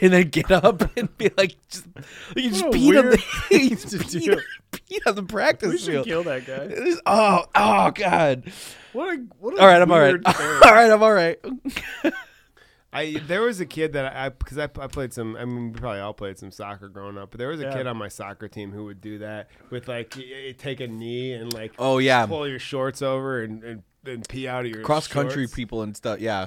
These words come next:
Speaker 3: Yeah.
Speaker 1: Dude, all the time.
Speaker 3: Yeah.
Speaker 1: You gotta pee.
Speaker 3: Gotta pee,
Speaker 2: You,
Speaker 3: gotta
Speaker 2: everyone
Speaker 3: pee.
Speaker 2: pees.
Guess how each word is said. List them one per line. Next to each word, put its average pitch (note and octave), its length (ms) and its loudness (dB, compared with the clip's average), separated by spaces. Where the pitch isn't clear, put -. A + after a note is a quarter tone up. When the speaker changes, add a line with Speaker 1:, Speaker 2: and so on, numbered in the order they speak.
Speaker 3:
Yeah. A#2+ 300 -10
Speaker 1:
Dude, C3 180 -10
all A#2+ 200 -2
the A#2+ 80 -2
time. A2 420 -8
Speaker 3:
Yeah. C3 320 -12
Speaker 1:
You A2 80 -14
gotta A2+ 180 -6
pee. E3+ 240 -8
Speaker 3:
Gotta C3+ 180 -14
pee, C#3+ 140 -14
Speaker 2:
You, D3+ 80 -12
Speaker 3:
gotta D3+ 160 -10
Speaker 2:
everyone B3 380 -8
Speaker 3:
pee. C#3 340 -14
Speaker 2:
pees. - 300 -20